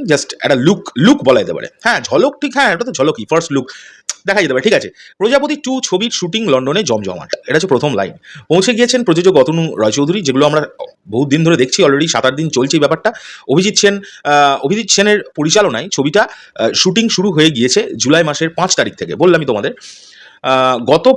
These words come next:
পাঁচ বছরে যেসব ছবি বাংলায় সবচেয়ে বেশি বাণিজ্য, আহ, করতে সক্ষম হয়েছে, তার মধ্যে অন্যতম প্রজাপতি, এটা মানতেই হবে। তাই সেই ছবির, আহ, সিক্যুয়াল নিয়ে দর্শকদের মধ্যে উন্মাদনা তুঙ্গে। এই বছর বড়দিনে দেখা যাবে ছবিটা।"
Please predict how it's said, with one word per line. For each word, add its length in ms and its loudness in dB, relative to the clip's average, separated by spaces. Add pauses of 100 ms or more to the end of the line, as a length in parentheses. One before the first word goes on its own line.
পাঁচ 340 2
বছরে 440 2
যেসব 320 2 (100)
ছবি 240 0
বাংলায় 340 2
সবচেয়ে 360 0
বেশি 180 0
বাণিজ্য, 440 0 (300)
আহ, 440 2 (140)
করতে 380 0 (120)
সক্ষম 380 0
হয়েছে, 300 -2
তার 240 0
মধ্যে 320 -2
অন্যতম 440 -2
প্রজাপতি, 440 -6 (300)
এটা 100 0
মানতেই 300 -2
হবে। 180 -12 (1080)
তাই 300 0
সেই 280 0
ছবির, 400 0
আহ, 380 4
সিক্যুয়াল 500 2
নিয়ে 360 0
দর্শকদের 480 2
মধ্যে 220 0
উন্মাদনা 440 -4 (520)
তুঙ্গে। 280 0 (500)
এই 160 4
বছর 340 4
বড়দিনে 400 4
দেখা 220 0
যাবে 160 0
ছবিটা।" 360 -8